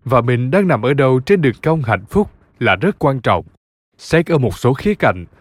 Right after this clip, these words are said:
tuổi trung niên và tuổi vị thành niên có nhiều điểm chung đáng ngạc nhiên. Đây đều là những bước chuyển tiếp đặc biệt, là giai đoạn chúng ta trải qua đầy khó khăn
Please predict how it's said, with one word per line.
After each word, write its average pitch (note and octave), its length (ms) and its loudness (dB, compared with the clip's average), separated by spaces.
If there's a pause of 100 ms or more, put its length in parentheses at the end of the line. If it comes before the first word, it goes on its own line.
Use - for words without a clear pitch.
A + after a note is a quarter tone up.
(180)
tuổi C#3+ 120 0
trung C#3+ 220 -2
niên C3+ 280 0
và A2+ 100 0
tuổi B2+ 240 -2
vị C3 100 0
thành F#2 240 -6
niên B2+ 200 2 (340)
có F#3 100 2
nhiều E3+ 180 2
điểm A2+ 240 -2
chung A2 280 -2
đáng C3 200 0
ngạc E3 180 0
nhiên. C3 260 -2 (800)
Đây F#3+ 140 4
đều D3 180 0
là G2+ 240 2
những A2+ 200 -4
bước F3+ 180 -6
chuyển G2+ 180 -2
tiếp G#3+ 300 -2
đặc C3+ 260 -2
biệt, A2 220 -2 (360)
là C3+ 120 4
giai F#3 200 4
đoạn G2 320 0
chúng F3 180 -2
ta B2 260 0
trải A#2 180 0
qua C3 220 2
đầy G#2 140 0
khó C#3 180 0
khăn C3+ 280 -2